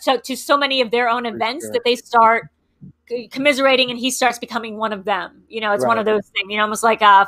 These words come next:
Speaker 1: fun Stockholms, you could
Speaker 2: Well,
Speaker 1: call
Speaker 2: yeah,
Speaker 1: it.
Speaker 2: well, that's, it's the same thing they did in Lethal Weapon with, uh,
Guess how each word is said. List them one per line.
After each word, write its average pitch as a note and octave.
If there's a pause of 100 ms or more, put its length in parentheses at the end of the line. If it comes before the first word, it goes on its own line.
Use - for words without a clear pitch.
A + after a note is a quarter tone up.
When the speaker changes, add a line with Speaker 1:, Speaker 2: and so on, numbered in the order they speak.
Speaker 1:
fun B3
Stockholms, G#3+
you F#3
could F#3+
Speaker 2:
Well, F#3
Speaker 1:
call F#3+
Speaker 2:
yeah, -
Speaker 1:
it. F#3+
Speaker 2:
well, E3+
that's, E3+
it's D#3+
the D#3+
same E3+
thing D#3+
they D#3
did C#3+
in C#3+
Lethal C#3
Weapon B2+
with, A#2
uh, A2+